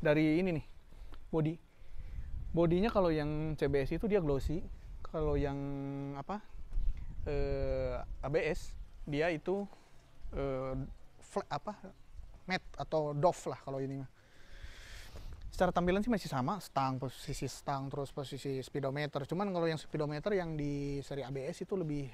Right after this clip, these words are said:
lebar ya. Kalau yang ini, yang C B S agak kecil dikit. Memang ada s-,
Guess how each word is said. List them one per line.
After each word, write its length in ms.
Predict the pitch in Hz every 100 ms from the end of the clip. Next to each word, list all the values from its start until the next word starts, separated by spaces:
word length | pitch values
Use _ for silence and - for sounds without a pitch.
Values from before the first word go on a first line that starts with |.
| 147
lebar 320 | 139 156 143
ya. 160 | 123 127 - - - - - - - - -
Kalau 160 | 139
yang 240 | 139 139 135
ini, 320 | 147 175 170
yang 320 | 160 156 156
C 80 | 151
B 160 | 156
S 80 | 165
agak 240 | 151 143 -
kecil 320 | 143 147 143
dikit. 240 | 135 175 - - - - - - - -
Memang 320 | 147 156 165
ada 240 | 147 131 131
s-, 160 | -